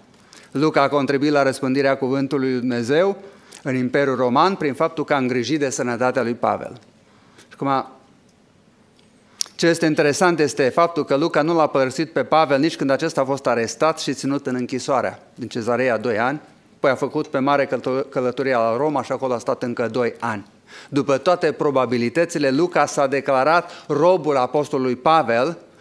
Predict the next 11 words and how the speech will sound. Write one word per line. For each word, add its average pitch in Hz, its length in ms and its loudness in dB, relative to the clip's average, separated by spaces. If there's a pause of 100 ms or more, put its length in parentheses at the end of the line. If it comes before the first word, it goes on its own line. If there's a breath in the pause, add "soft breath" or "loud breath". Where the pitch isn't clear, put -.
și - 140 -4
așa 165 220 0
i 151 100 2
s-a 139 160 0
îngăduit 127 500 0
să 135 140 0
rămână 127 560 0
cu 131 120 -6
acesta 131 600 -2 (180 loud breath)
în 135 200 0
detenție 127 840 -2